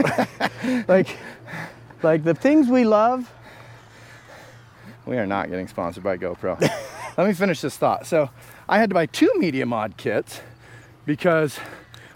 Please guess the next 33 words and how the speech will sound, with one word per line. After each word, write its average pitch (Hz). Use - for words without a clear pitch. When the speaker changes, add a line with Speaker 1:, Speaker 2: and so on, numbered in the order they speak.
Speaker 1:
we 170
operate 160
two 240
cameras, 143
because, 139
uh, 190
when 165
you 151
have 190
the 185
Media 170
Mod 156
kit 156
on 208
so 160
that 156
we 165
can 151
use 151
our, 135
our 127
microphones 147
with 143
it, 143
it's -
an -
absolute 208
nightmare 156
to 147
get 170
the 160
battery 127
out. -